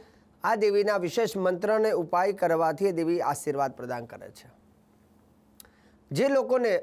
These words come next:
આજના દિવસે આ દેવીને કમળના ફૂલ અથવા ગુલાબના ફૂલ જો દેવીને અર્પણ કરે છે અને ઓમ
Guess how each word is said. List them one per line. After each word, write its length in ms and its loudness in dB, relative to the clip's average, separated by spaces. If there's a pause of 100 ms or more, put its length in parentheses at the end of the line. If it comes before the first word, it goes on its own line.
આજના 380 0
દિવસે 520 0 (1500)
આ 120 0
દેવીને 640 2 (280)
કમળના 480 2
ફૂલ 320 0
અથવા 460 0
ગુલાબના 540 0
ફૂલ 260 0
જો 180 2
દેવીને 360 2
અર્પણ 340 0
કરે 280 0
છે 300 0 (920)
અને 180 0 (180)
ઓમ 480 2